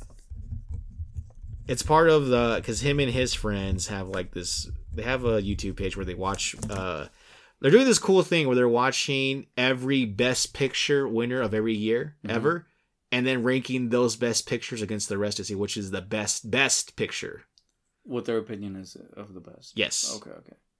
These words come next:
Speaker 1: So if you're into, like, Oscar, like, winning movies, like, that's what they're basically doing. But then the,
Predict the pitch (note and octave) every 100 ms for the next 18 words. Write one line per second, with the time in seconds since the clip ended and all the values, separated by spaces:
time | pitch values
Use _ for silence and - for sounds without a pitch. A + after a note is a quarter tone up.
0 | _ - - F#2 G2+ C3 C3 B2+ C3 A2+
1 | - G#2 A2 - A#2 A2+ A2+ A2 - F#2+
2 | A2 F#2+ D2+ - - A2 G#2+ G#2 G#2+ A2
3 | A#2+ A#2 F#2+ G2 F#2+ G2+ F2 F2 F2+ F2+
4 | F2 F#2 F#2+ G2 G#2 B2+ C3